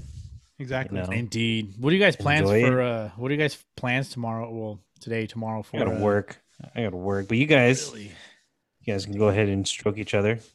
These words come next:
Speaker 2: for a
Speaker 3: Oh,
Speaker 2: moment
Speaker 3: yes.
Speaker 2: and brag about
Speaker 1: Yeah.
Speaker 2: your, brag about your Labor Day.
Speaker 3: Luckily,
Speaker 1: Sleep
Speaker 3: I
Speaker 1: it in
Speaker 3: didn't,
Speaker 1: a little bit.
Speaker 3: yeah, I didn't have to work. I don't have to work, uh, at all this weekend. I'll have to work next weekend.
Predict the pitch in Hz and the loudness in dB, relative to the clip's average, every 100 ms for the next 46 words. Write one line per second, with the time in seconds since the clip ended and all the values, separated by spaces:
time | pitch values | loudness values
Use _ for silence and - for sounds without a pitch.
0 | _ _ 117 107 101 107 127 127 113 104 | _ _ 0 2 2 2 0 -2 -6 -8
1 | 107 160 107 110 107 110 113 107 101 104 | -6 0 2 4 4 4 6 4 2 0
2 | 110 107 110 104 104 104 101 101 104 123 | -4 -2 -2 -2 -2 -2 -2 -2 -2 -4
3 | _ - 151 143 226 - 180 151 143 165 | _ -8 -2 0 0 0 2 4 4 4
4 | 160 160 160 170 202 226 - - 185 180 | 2 0 0 -2 -6 -8 -12 -6 -2 -2
5 | 214 143 180 - 143 120 113 _ 131 165 | -2 -2 -4 -4 -4 -4 -6 _ -6 -4
6 | 156 - 139 120 113 120 117 113 107 - | -4 -6 -8 -8 -8 -10 -8 -8 -12 -20
7 | _ _ 123 113 143 143 - 117 - 139 | _ _ -10 -6 -6 -8 -8 -10 -10 -12
8 | 147 120 117 131 123 117 113 107 131 - | -8 -6 -4 -4 -4 -6 -6 -4 -4 -4
9 | 120 113 123 | -4 -4 -6